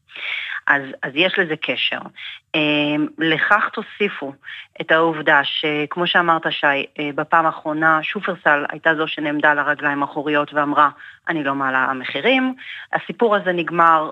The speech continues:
באיזושהי פשרה בין שופרסל לתנובה, אה, ושופרסל הבינה שאם ה-, שבלי תנובה היא בעצם לא יכולה להסתדר.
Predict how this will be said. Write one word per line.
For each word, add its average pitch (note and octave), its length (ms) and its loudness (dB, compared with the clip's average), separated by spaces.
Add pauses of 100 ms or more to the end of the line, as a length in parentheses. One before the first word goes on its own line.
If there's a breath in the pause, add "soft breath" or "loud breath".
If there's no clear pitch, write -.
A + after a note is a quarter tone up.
(120)
באיזושהי D3+ 720 -2
פשרה D3+ 480 2 (160)
בין D3+ 200 -4
שופרסל - 440 -8
לתנובה, G3+ 560 0 (500 loud breath)
אה, C#3+ 600 -2
ושופרסל G#3 440 -2
הבינה E3+ 360 -2
שאם E3+ 420 -4
ה-, D#3 600 6 (100)
שבלי G#3 340 -2
תנובה A3+ 320 2
היא F#3 100 0
בעצם D3+ 320 -2
לא C#3 60 0
יכולה C#3+ 300 -4
להסתדר. C#3 500 -4